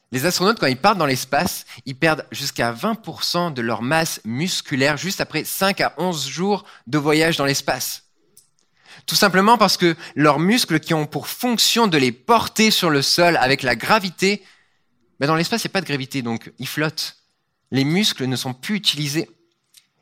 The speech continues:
Et ça engendre une atrophie musculaire qui fait que quand ils atterrissent de nouveau sur Terre, ils ne sont pas capables de marcher. On est obligé de les, de les, de les porter, puis de les mettre sur des, des chaises roulantes pour les faire avancer.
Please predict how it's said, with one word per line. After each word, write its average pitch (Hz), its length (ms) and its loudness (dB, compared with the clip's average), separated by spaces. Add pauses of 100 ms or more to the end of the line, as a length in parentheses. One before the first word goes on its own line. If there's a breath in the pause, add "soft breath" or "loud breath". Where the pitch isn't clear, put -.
Et 135 80 -2
ça 143 220 2
engendre 170 600 2
une 127 200 0
atrophie 165 680 -4 (460)
musculaire 143 680 -2 (800)
qui 139 100 -8
fait 185 140 2
que 156 100 -6
quand 196 180 2
ils 170 160 2
atterrissent 165 300 2
de 143 60 0
nouveau 147 240 0
sur 165 200 -4
Terre, 180 240 0
ils 139 40 -8
ne 127 40 -6
sont 147 180 -6
pas 196 140 -2
capables 180 260 -2
de 156 60 0
marcher. 147 260 0
On - 20 -4
est 131 40 -4
obligé 117 220 -2
de 165 40 0
les, 120 160 0 (240 loud breath)
de 117 80 -4
les, 104 160 0
de 107 80 -6
les 107 140 -4
porter, 170 440 0
puis 170 140 -8
de 113 60 -6
les 113 80 0
mettre 143 160 0
sur 123 160 -4
des, 101 180 -4
des 92 140 -6
chaises 170 240 0
roulantes 143 260 0
pour 135 100 -6
les 117 60 -2
faire 131 160 0
avancer. 127 460 -2